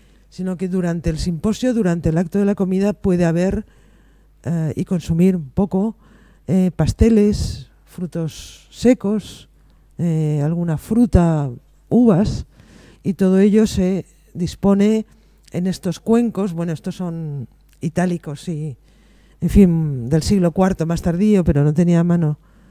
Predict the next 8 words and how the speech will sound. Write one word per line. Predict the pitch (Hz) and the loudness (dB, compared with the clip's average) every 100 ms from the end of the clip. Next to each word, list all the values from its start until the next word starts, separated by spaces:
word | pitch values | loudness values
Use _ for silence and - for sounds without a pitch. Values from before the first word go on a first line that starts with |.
| _ _ _ | _ _ _
fotos | - 185 175 160 | -4 -2 0 0
de | 170 165 | 0 0
otros | 165 160 160 - - 117 _ _ _ _ | -2 -4 -6 -8 -20 -20 _ _ _ _
recipientes | - 170 156 175 180 175 170 165 - | -8 -8 -4 -4 -2 -2 -2 -4 -2
áticos | - - - 160 - 131 | -2 -2 -2 -2 -4 -4
del | 151 | -2
siglo | 160 175 175 | 0 2 2
quinto, | 160 208 196 196 | 2 0 2 -2